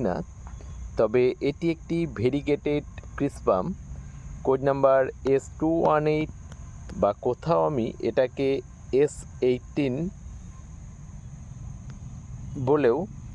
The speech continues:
নাম্বারিং করেছিলাম প্রথম দিকে। পরবর্তীকালে এই নাম্বারটা পরিবর্তন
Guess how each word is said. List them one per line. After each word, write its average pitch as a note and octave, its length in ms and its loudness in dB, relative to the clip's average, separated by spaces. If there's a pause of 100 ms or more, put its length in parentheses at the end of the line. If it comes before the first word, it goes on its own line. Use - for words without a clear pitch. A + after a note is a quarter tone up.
(180)
নাম্বারিং A#2+ 360 6 (120)
করেছিলাম C#3+ 480 2
প্রথম D#3 220 2 (160)
দিকে। B2+ 200 0 (340)
পরবর্তীকালে C3 760 4 (400)
এই A2+ 140 4
নাম্বারটা A2 380 4 (120)
পরিবর্তন B2 480 2